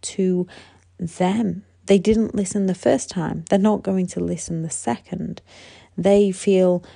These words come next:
criticism that you haven't done exactly what they wanted to do. They're not interested in why. They're interested in getting you back.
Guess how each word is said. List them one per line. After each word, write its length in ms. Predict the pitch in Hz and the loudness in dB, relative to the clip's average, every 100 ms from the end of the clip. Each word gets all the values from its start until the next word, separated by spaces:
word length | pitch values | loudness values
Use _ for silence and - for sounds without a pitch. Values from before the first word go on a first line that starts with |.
| _ - | _ -2
criticism 840 | 220 220 - - 180 208 233 226 | 0 0 -2 -2 0 -2 -4 -4
that 180 | - 185 | -6 -6
you 380 | 196 190 185 190 | -2 0 0 -2
haven't 480 | 165 185 180 180 185 | -2 -4 -2 -4 -2
done 180 | 185 175 | -2 -2
exactly 500 | 170 180 - - 180 | -2 -4 -4 -6 -4
what 200 | 175 - | -4 -2
they 140 | 185 | 0
wanted 460 | 175 175 165 165 - | 0 -2 -6 -10 -8
to 120 | 170 | -10
do. 580 | 170 247 269 233 254 277 - - _ _ | -2 2 2 2 0 -6 -16 -20 _ _
They're 120 | 190 | 0
not 180 | 190 - | 0 0
interested 640 | 208 220 - 190 - 180 | 0 0 0 -4 -2 -2
in 240 | 170 160 160 | 0 0 0
why. 560 | 190 247 214 202 247 233 | 2 2 0 0 -2 -4
They're 200 | 175 180 | -2 -2
interested 540 | 175 - 175 - 175 | -4 -4 -8 -6 -4
in 180 | 185 180 | 0 0
getting 320 | 175 170 165 | 0 0 -2
you 180 | 160 151 | -2 -4
back. 640 | - 226 202 165 - | -4 -4 -4 -6 -14